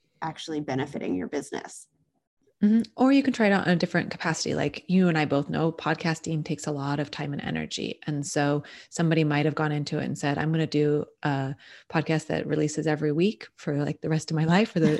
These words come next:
Speaker 2: duration of my
Speaker 1: <laughs>
Speaker 2: business." And then they might get into it and go, "You know what? I like the podcast. It serves my business, but what it looks like to subtract here might be doing seasons or going to an every other week approach." You know,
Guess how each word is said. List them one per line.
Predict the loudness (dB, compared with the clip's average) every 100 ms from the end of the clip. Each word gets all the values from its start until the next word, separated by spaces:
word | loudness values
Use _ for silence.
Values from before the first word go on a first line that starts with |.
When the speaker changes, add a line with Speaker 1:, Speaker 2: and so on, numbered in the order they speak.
| 2
Speaker 2:
duration | 2 4 4
of | 6
my | 4
Speaker 1:
<laughs> | 6
Speaker 2:
business." | 6 8 6 4 -4 -10 -2
And | 4
then | 8
they | 8
might | 6 6
get |
into | 6 6 4
it |
and | 4
go, | 6 4 2 -10 0
"You | 4
know | 6
what? | 6 4 2 0
I | 2 4
like | 6 4 2
the | -4
podcast. | -2 -2 0 -2 -2
It | -6
serves | 0 0 2
my | 0
business, | 2 0 0 -2
but | -2 -2 -2 _
what | 0 2
it | 2
looks | 0 -2
like | -4 -6
to | -10
subtract | -10 -6 -4 -4 -4
here | -2 0
might | 0 -2
be | -4
doing | -2 -2 -2
seasons | -6 -6 -6 -8 -12 -12 -6
or | -6
going | -2 -4 -4
to | -4 -4
an | -4
every | -4 -4 -2
other | -2 -2 -4
week | -4 -8
approach." | -10 -10 -10 -10 -10 -6
You | -4
know, | -4